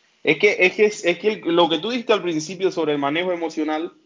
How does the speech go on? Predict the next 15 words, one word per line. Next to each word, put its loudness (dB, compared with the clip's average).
fue 2
total, 0
eso -8
fue -6
lo -2
que -6
sucedió -2
en, -8
en, -10
en -6
ellos. -2
No -6
supieron 2
manejarse 2
emocionalmente -6